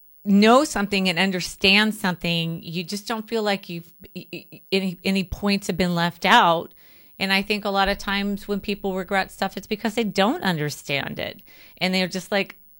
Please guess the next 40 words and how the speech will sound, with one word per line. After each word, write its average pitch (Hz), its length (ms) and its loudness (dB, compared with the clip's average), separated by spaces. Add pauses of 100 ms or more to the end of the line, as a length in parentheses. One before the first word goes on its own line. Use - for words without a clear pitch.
(100)
"Oh, 233 240 0
I, 196 300 0
I 202 120 0
just 202 300 -10
didn't 208 240 -4
really 190 240 -4
know 196 160 -2
what 190 140 -2
I 185 100 -2
was 175 160 -8
kinda 180 260 -8
getting 175 280 -4
into," 202 500 -4
or 156 180 -2
I, 160 220 -4 (380)
I, 190 300 2
I 185 40 2
bought 202 320 4
into 208 360 0
a 202 60 2
homeowners 202 560 -2
association 202 840 -4
and, 208 260 -4 (340)
and 214 200 0
I 220 80 4
realized 226 500 0
I - 160 2
don't 294 220 0
wanna 302 260 -2
live 240 240 0
with 180 160 0
a 170 80 2
homeowners 165 560 -4
association, 170 680 -6
but 185 80 -2
I 196 100 2
didn't 208 220 -2
really 208 280 -2
understand 214 680 -4
it. - 200 -2